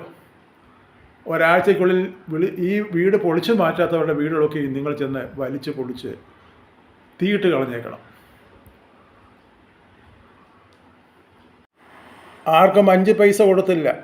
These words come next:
മാറണമെന്ന് പറഞ്ഞാൽ മാറണം, അതിനപ്പുറത്തൊരു കാര്യവുമില്ല. അവസാനം മാറാൻ മനസ്സില്ലാത്തവരുടെ വീട് അവിടുന്ന് രാത്രി ചെന്ന് തീയിട്ട് നശിപ്പിക്കുകയും അവരുടെ വീട്ടിലുണ്ടായിരുന്ന സാധനങ്ങളൊക്കെയും വലിച്ച് വെളിയിലെറിയുകയും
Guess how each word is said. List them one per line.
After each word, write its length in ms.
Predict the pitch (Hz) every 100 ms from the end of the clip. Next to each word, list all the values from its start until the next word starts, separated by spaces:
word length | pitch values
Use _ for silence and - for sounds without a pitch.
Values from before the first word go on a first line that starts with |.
| - _ _ _ _ _ _ _ _ _ -
മാറണമെന്ന് 480 | 147 170 185 185 185
പറഞ്ഞാൽ 300 | 175 180 180 170
മാറണം, 340 | 160 156 147 - -
അതിനപ്പുറത്തൊരു 540 | 151 160 151 170 165 160
കാര്യവുമില്ല. 560 | 156 156 151 143 123 117 - - _ _ _ _ _ _ _ _ 139
അവസാനം 460 | 156 165 156 156 151 - - _ _ _ 147
മാറാൻ 340 | 143 156 165 175
മനസ്സില്ലാത്തവരുടെ 600 | 160 165 160 160 170 160 147
വീട് 260 | 156 160 139 131 - - 131
അവിടുന്ന് 400 | 139 151 151 131 101 - _ _ _ -
രാത്രി 280 | 139 151 165 160
ചെന്ന് 180 | 156 151 156
തീയിട്ട് 320 | 156 160 156 147
നശിപ്പിക്കുകയും 600 | 143 147 151 139 135 131 - - _ _ -
അവരുടെ 300 | 147 156 156 147 - - - _ _ _ _ _ _ _ 170
വീട്ടിലുണ്ടായിരുന്ന 520 | 190 202 190 185 180 180
സാധനങ്ങളൊക്കെയും 540 | 160 180 175 170 170 160
വലിച്ച് 320 | 160 160 160 147 143
വെളിയിലെറിയുകയും 680 | 139 160 151 139 139 139